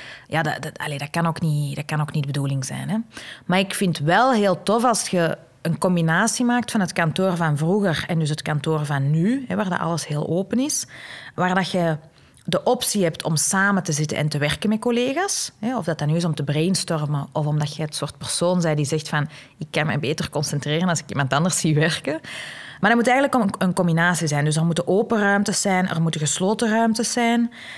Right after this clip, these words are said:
Ehm, ik vind het heel belangrijk, allee, ik ga nu heel algemeen praten, hè, want ik ben gewoon echt ploep een, een kantoor aan het, aan het inbeelden. Er moeten planten zijn,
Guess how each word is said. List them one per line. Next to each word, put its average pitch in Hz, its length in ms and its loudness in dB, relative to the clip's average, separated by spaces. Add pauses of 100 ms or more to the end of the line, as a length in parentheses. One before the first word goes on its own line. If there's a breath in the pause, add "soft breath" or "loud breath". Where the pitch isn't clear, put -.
(180 loud breath)
Ehm, 156 680 4 (600 loud breath)
ik 175 180 -4
vind 202 160 2
het 185 100 2
heel 196 80 6
belangrijk, 196 600 2
allee, 160 140 0
ik - 80 -6
ga 165 60 0
nu 156 80 4
heel 160 180 2
algemeen 139 380 2
praten, 139 340 -2
hè, 196 60 2
want 180 160 2
ik 160 60 -8
ben 151 120 2
gewoon 160 220 0
echt - 220 -8 (220)
ploep - 300 -4
een, 170 240 0
een 147 80 0
kantoor 156 380 -2
aan 190 120 0
het, 151 80 0
aan - 120 -2
het 139 80 -4
inbeelden. 233 440 2 (540 loud breath)
Er 175 220 2
moeten 185 420 2 (400)
planten 220 520 2
zijn, 247 580 0